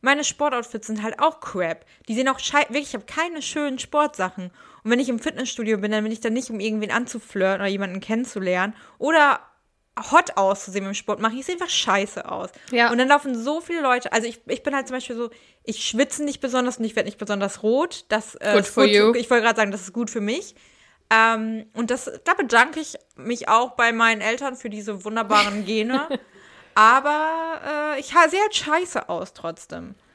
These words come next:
Speaker 2: Ja, ich will auch, also ich finde, das ist, äh, manche Leute, also vor allem finde ich das Fitnessstudio,
Speaker 1: Ja.
Speaker 2: ähm, wo wir hinge-, also ich hab
Speaker 1: Ja.
Speaker 2: da, bin da jetzt mittlerweile abgemeldet, schon länger, Gott sei Dank.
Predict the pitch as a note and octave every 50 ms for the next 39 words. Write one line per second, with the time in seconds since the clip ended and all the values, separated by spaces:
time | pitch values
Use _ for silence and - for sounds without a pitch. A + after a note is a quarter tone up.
0 | _ _ - A#3+ A#3+ A#3+ A3+ A#3 A3 A#3 A#3+ E3 G#3+ A3+ A#3 - A3+ A3+ A3+ -
1 | - C4 B3 A#3+ B3 A#3 G3+ A3 A3+ - - - - - G3 G#3 A3 A3 A3+ A3+
2 | B3+ A#3+ A#3 A3+ A#3+ A#3+ - - G#3+ A3+ A3+ A#3+ A#3 G#3+ A#3+ A#3+ - B3+ B3 A#3
3 | - A3 A3 - - G#3+ A3 A#3+ A#3 - B3 A3 A3+ A3+ A3 G#3+ G#3+ G3+ - -
4 | G3 G3 G3+ G3+ G3 G3 F#3+ G3 G3+ G3+ - _ _ _ _ _ - G3 F#3+ G3
5 | G#3+ G#3 G#3 G3 G#3 G#3 G#3 - F#3+ F#3+ F3+ - - G#3+ - F#3+ G3 F#3 F3+ F#3
6 | G3 G3 F#3+ F#3 - G#3+ - F#3 F#3 F3+ E3+ - - - A3+ A3 A3+ A3+ A3+ A3+
7 | A3 - _ _ - - G#3 G3 G3+ G#3 A3 A#3 B3 A#3+ - _ - F3+ - -
8 | G3 F#3+ G3+ A3 A#3+ -